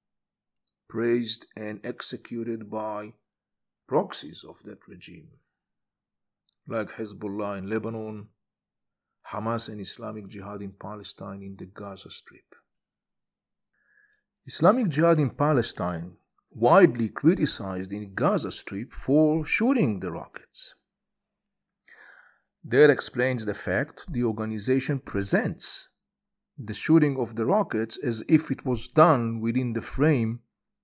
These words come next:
of Palestinian national consensus. What are the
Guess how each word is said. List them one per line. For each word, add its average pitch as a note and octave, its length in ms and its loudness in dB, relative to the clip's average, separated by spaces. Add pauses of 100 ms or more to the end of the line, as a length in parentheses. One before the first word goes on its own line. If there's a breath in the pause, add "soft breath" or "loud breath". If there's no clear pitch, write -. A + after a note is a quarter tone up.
(140)
of - 160 -10
Palestinian C3+ 600 0
national A2+ 500 -2
consensus. A#2+ 880 -4 (1080 soft breath)
What D#3 160 6
are G3+ 120 8
the A2 420 -4